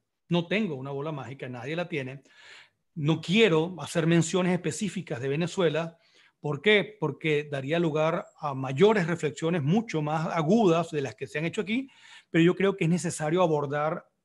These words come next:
los, digamos, los referentes previos de los cuales hablé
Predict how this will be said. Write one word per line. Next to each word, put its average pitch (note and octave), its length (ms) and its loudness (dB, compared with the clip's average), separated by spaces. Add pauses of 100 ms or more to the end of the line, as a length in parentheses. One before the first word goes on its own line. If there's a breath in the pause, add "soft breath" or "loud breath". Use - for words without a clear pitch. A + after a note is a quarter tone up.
(120)
los, D3 280 -12 (280)
digamos, D3 340 -6
los D#3+ 120 2
referentes E3 600 0
previos G3 680 -2 (400)
de D3+ 80 -6
los A#2+ 120 -8
cuales D3+ 280 -4
hablé A3 460 0